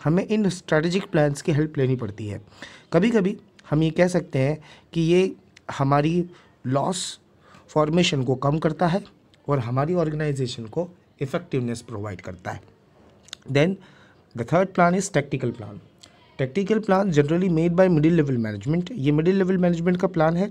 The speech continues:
थोड़े समय के लिए होता है, ज़्यादा समय के लिए नहीं होता। और ये ज़्यादातर सिस्टमैटिक मैनर से कैसे काम करना है, ज़्यादातर इसमें जो चीज़ें होती हैं वो रूटीन वर्क से जुड़ी हुई होती है।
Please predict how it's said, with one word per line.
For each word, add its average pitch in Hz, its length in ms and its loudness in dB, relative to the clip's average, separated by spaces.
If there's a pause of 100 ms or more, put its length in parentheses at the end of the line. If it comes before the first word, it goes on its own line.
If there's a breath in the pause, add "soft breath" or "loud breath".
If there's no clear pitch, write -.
(140)
थोड़े 151 120 2
समय 165 260 0
के 165 120 -2
लिए 165 100 4
होता 151 240 2
है, 170 100 0 (580 loud breath)
ज़्यादा 131 200 2
समय 143 260 0
के 143 120 -4
लिए 139 80 0
नहीं 156 160 2
होता। 156 260 -2 (600 loud breath)
और 131 120 2
ये 175 300 4
ज़्यादातर 131 640 0 (460 soft breath)
सिस्टमैटिक 202 680 -2
मैनर 160 300 4
से 165 140 -6
कैसे 147 300 2
काम 165 260 4
करना 156 280 0
है, 143 180 -2 (640 loud breath)
ज़्यादातर 175 420 4
इसमें 185 260 2
जो 185 80 2
चीज़ें 165 340 2
होती 160 280 2
हैं 190 80 4
वो 196 120 4
रूटीन 165 360 2
वर्क 143 180 2
से 160 120 -4
जुड़ी 117 200 -2
हुई 170 220 -2 (380 soft breath)
होती 113 200 -4
है। 92 140 -8